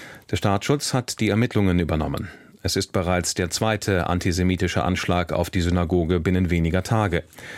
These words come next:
Am Freitag war an dem Gebäude eine judenfeindliche Parole angebracht worden.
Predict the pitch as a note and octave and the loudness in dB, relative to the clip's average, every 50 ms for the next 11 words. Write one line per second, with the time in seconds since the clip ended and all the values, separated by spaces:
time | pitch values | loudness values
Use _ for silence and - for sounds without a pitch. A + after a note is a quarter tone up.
0 | - - - - - - - - A2+ A2+ - - A#2+ A#2 C3 - F3+ F3 F3+ E3+ | -16 -16 -18 -18 -20 -16 -4 -2 0 0 2 2 2 2 2 2 2 2 2 2
1 | - - D#3 D#3 D3+ F2+ - C3+ C3+ C3 B2+ B2+ A#2 A#2+ G2 A2 G#2+ A2 G#2+ A#2+ | 2 0 2 2 2 2 2 2 2 2 2 2 2 2 2 2 2 2 4 2
2 | A#2+ A#2+ - - G#2 A2 A2+ A2+ G2+ G#2 A2 G#2 A2+ G#2+ - A2 G#2 G2+ - G#2 | 2 2 2 2 2 2 2 2 2 2 2 2 2 2 2 2 0 2 2 0
3 | G2 - G2 - A2 G#2+ A2 C3 C#3+ B2+ A#2+ G#2 - F#2 G2 F2+ F2 E2+ E2+ D#2+ | 0 0 0 2 2 2 4 2 4 4 4 2 2 2 2 2 2 0 0 0
4 | D#2 - - - E2 D#2 C#2 - - G1+ | -2 -2 -2 -2 0 0 0 -2 -4 -8